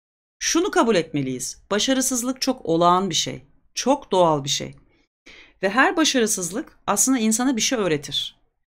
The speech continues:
E, yeni bir fırsatın kapısını açar. Tamam mı? Bakın, bunları bu başlıklar altına topladım ki biraz da şunu anlatabilmek için.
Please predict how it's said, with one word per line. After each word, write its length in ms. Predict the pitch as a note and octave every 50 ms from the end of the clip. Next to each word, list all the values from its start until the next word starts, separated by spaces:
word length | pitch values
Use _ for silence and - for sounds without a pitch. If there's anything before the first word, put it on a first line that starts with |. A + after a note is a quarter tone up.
| _ _ _ _ _ _ _ -
E, 60 | E3+
yeni 380 | E3+ E3+ E3 D#3+ G3 A3 C4 A#3+
bir 80 | C4+
fırsatın 500 | B3 - - A#3+ A3 - A#3+ A3+ - C4+
kapısını 460 | C4 - G#3 F#3 - - - - G3 F#3
açar. 560 | E3 E3 - - C3+ - - - - - - - _ _ _ _ _ _ _ _ _ _ _
Tamam 300 | - G3+ B3 E4+ D#4 G#3
mı? 200 | C#3+ C3 C#3+ - - - - - _ _ _ _ _ _ _ _ _ _ _ _ -
Bakın, 360 | A#3+ A#3+ - A#3 E3+ - - - _ _ _ _ _ _
bunları 580 | E3 E3+ F#3 G#3+ A3+ A#3+ B3+ C4 D4+ D4+ - - -
bu 140 | B3+ A#3+ A3
başlıklar 440 | A#3 A#3+ A3+ - - B3+ C4 C4+
altına 340 | C4 B3 A3+ A3+ A3 G3 F#3
topladım 480 | F#3 - G#3 G3+ - A#3 A#3 C4+ F4 E4+
ki 360 | - - - E3 B2 - - _ _ _ _ _ _ -
biraz 320 | A3+ A3+ C4 C#4+ C#4+ G#3+ F#3+
da 60 | F3+
şunu 260 | - - - A3 A#3
anlatabilmek 640 | A3 G#3 F#3+ E3+ D3+ - D3+ C#3+ C3+ C#3 C3+ C#3 C#3
için. 260 | - - - B2